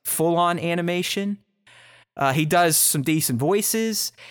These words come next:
And really, the, the story he kinda weaves in his head is, is an interesting one. Again, this is a what if. It's not real. It's,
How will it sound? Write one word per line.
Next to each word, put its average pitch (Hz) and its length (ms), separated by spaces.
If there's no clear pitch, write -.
And 208 180
really, 247 300
the, 214 240
the 175 180
story 214 680
he 156 260
kinda 160 500
weaves 151 380
in 143 80
his 135 160
head 139 320
is, 135 160
is 190 160
an 196 100
interesting 170 640
one. 117 220
Again, 208 240
this 190 160
is 180 100
a 175 40
what 156 200
if. 151 200
It's - 120
not 131 240
real. 123 400
It's, - 200